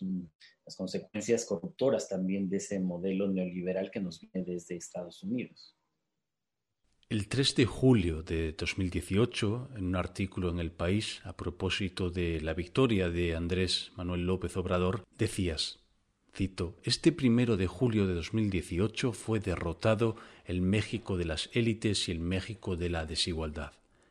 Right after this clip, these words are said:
Speaker 2: el México neoliberal y el México de la guerra contra el narco, el México de la corrupción como modo de vida y el de las doscientas mil muertes en dos sexenios". Y anotabas además más adelante que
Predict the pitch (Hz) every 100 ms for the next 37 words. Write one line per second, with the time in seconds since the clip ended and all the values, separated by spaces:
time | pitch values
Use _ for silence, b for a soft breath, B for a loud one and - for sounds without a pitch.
0 | b - 87 92 92 - - 85 78 76
1 | 78 82 101 120 120 B B B 101 90
2 | 90 104 101 - 98 90 80 82 82 92
3 | - 82 - 82 80 87 85 90 - -
4 | - b b b b 85 92 120 131 101
5 | - 82 78 76 - 80 - 131 98 85
6 | - 73 76 104 104 80 120 113 98 92
7 | - - 101 95 98 95 92 - 92 -
8 | 98 90 92 - 123 131 117 101 - 92
9 | 98 95 - 90 - - - 85 92 87
10 | - - - - 73 73 - b b -
11 | 131 113 120 - 160 143 131 95 110 117
12 | - 101 101 104 92 107 107 98 98 -
13 | - 107 92 -